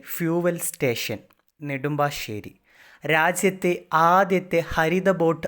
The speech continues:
ആംബുലൻസ് പ്രവർത്തനമാരംഭിച്ചത് കടമ്പക്കുടി. പത്താം ക്ലാസ് വിദ്യാർത്ഥികൾക്ക് റോബോട്ടിക് വിദ്യാഭ്യാസം നിർബന്ധമാക്കുന്ന ആദ്യ സംസ്ഥാനം കേരളം. ഉല്ലാസ്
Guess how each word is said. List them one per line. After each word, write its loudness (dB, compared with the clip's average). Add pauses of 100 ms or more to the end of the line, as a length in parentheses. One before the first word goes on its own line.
(140)
ആംബുലൻസ് 2
പ്രവർത്തനമാരംഭിച്ചത് -4 (220)
കടമ്പക്കുടി. -8 (760)
പത്താം 0
ക്ലാസ് 2
വിദ്യാർത്ഥികൾക്ക് 0 (320)
റോബോട്ടിക് 2
വിദ്യാഭ്യാസം -2 (100)
നിർബന്ധമാക്കുന്ന 0 (160)
ആദ്യ 0
സംസ്ഥാനം -4 (340)
കേരളം. -6 (1400)
ഉല്ലാസ് 2